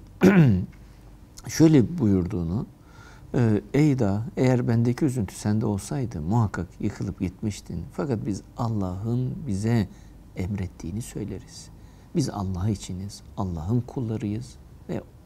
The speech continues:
ona dönücüleriz. Rabbül Alemin olan Allah'a hamd ederiz."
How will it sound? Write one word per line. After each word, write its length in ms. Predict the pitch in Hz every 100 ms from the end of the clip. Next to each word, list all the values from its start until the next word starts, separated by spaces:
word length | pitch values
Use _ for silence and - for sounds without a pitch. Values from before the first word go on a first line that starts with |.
| -
ona 340 | 101 202 113
dönücüleriz. 800 | 95 87 85 80 90 110 143 - - - - - -
Rabbül 340 | 135 - 113
Alemin 640 | 95 95 92 101 117 107 107 - - - - - - -
olan 440 | 90 82 107 113 123 139 - -
Allah'a 680 | - 95 87 85 90 110 123 127 - - - -
hamd 320 | - - 123
ederiz." 580 | 90 76 73 - - -